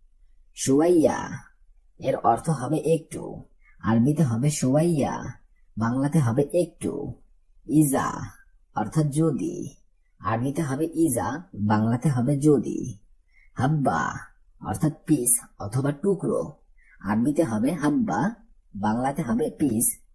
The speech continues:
অথবা টুকরো। লম্বা অর্থাৎ বাতি অথবা বাল্ব, আরবিতে হবে লম্বা, বাংলাতে হবে বাতি অথবা বাল্ব। লাজিম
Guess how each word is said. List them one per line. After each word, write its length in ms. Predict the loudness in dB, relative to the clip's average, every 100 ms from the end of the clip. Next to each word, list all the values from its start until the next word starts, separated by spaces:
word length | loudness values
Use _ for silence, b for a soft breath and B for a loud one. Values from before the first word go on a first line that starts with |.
| -8
অথবা 320 | -4 0 0
টুকরো। 600 | 2 2 0 -2 -2 -4 -8 _ _ _ _ -20 -20 _ -8
লম্বা 720 | -2 0 2 2 0 -2 -6 -12 -16 _ _ -20 -8
অর্থাৎ 340 | -6 0 2
বাতি 640 | 2 2 0 0 -6 -6 -8 _
অথবা 380 | -10 -2 2 2
বাল্ব, 440 | 2 0 0 -4 -10 _ -12
আরবিতে 460 | -6 -4 -2 0 2
হবে 260 | 2 2
লম্বা, 640 | 4 4 4 0 -2 -4 -8 _ _ _ -4
বাংলাতে 460 | 0 0 -2 0
হবে 220 | 0 0 0
বাতি 440 | 0 0 0 -2
অথবা 360 | -2 -4 0 2
বাল্ব। 360 | 2 0 -4 -10 -20 -20 -6
লাজিম 840 | -2 0 4 4 4 0 -8 -14